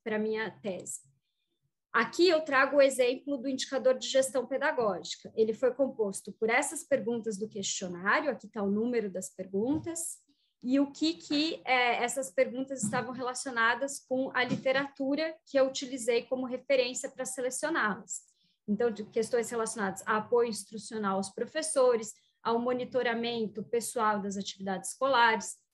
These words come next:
compreensão de problemas, treinamento da equipe, avaliação e monitoramento dos resultados acadêmicos dos alunos. Então, alguns elementos. E aí, aqui eu já trago de maneira bem resumida pra vocês o resultado disso tudo.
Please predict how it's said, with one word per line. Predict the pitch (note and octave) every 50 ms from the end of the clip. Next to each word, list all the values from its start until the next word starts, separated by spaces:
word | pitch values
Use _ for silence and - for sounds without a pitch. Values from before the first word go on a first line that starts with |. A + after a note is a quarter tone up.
| _
compreensão | _ C4+ C4+ C4 C4+ C4+ C4 B3+ - - B3+ A3+ A3
de | G#3 G3
problemas, | G3+ - A3+ B3 A#3 A3 A3+ A#3 A3+ A3 A3 G#3+ A3 G#3 - - -
treinamento | - C4+ C#4 D4 C#4+ C4+ B3+ A#3+ A#3 A3+ G#3+ -
da | G3 G3 G#3+
equipe, | A3 A3 - - A3+ G#3+ G#3+ - G#3+ -
avaliação | - A3+ G3+ A#3+ B3 A3+ B3 B3 B3 - - B3
e | A#3
monitoramento | A#3 A3+ A3+ A3 A3 A3+ A3 G#3+ G#3+ G3+ G3 G3 - G3+
dos | G3 - -
resultados | A#3 G#3+ G3+ A3 - A#3 G#3 G#3 G3+ G3+
acadêmicos | A3+ A3 - B3 A#3+ A3 A3 A3 A3+ G#3+ - -
dos | G#3 G#3 A3+ A#3
alunos. | B3 C4+ B3+ F#3 F3 - _ - - - _ _ _ _ _ _ _ _ _ _ _
Então, | - G#3+ A3 A3+ - F#3+ F3+
alguns | G#3+ A3 A3 G3+ A3+ A#3 A#3 A#3 - G#3+
elementos. | A3+ A#3 A#3+ C4+ C4 F#3+ - - _ - - - -
E | C#4 C#4
aí, | C4+ C#4 D4+ F#4 G4+ E4+ G#3 - - - _ _
aqui | - A#3 G#3+ - - D4+ D#4+
eu | D4+ C#4+
já | C#4+ C4+ B3 A#3
trago | A#3+ A#3+ G#3+ G3+ G#3 G3+ G#3 G3+
de | F3 F#3+ G3
maneira | G3 F#3+ G3 G3 F#3 F#3 F#3
bem | F3 G3+ G#3+ A3 B3 B3+
resumida | G#3+ A3 G#3 F#3 G3 G3 G3 F#3+ E3+ F#3 F3
pra | - G3+ F3+
vocês | E3+ F#3+ - - C4 B3 B3
o | C4 C4
resultado | A#3+ C#4 C#4 C4+ D#4+ E4+ E4+ - F4 D#4+ D4+ C#4+ D#4 D#4+
disso | C#4 - - F#4 -
tudo. | - C4 F#3 -